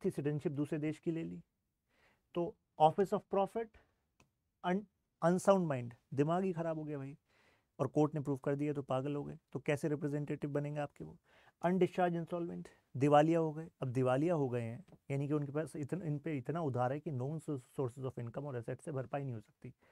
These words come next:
तो ऐसे व्यक्ति पर विश्वास कर सकते हो क्या इतनी महत्वपूर्ण जिम्मेदारी का? नहीं कर सकते। अब क्योंकि क्वालिफिकेशन में सिटीजनशिप ज़रूरी है और आप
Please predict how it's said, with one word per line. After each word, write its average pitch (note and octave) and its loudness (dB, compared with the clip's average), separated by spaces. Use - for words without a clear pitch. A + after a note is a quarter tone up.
तो D3+ 8
ऐसे D3+ 4
व्यक्ति D3+ -2
पर D#3 -4
विश्वास D3+ -2
कर C#3+ -4
सकते - -6
हो C3 -2
क्या E3 -6
इतनी E3 -8
महत्वपूर्ण D#3 -4
जिम्मेदारी C#3+ -4
का? - -16
नहीं F3 -10
कर F3 -10
सकते। - -20
अब D3+ 2
क्योंकि G#3+ 6
क्वालिफिकेशन F3 4
में A3 0
सिटीजनशिप E3 2
ज़रूरी C#3 0
है D3+ -12
और C#3 6
आप C#3+ 8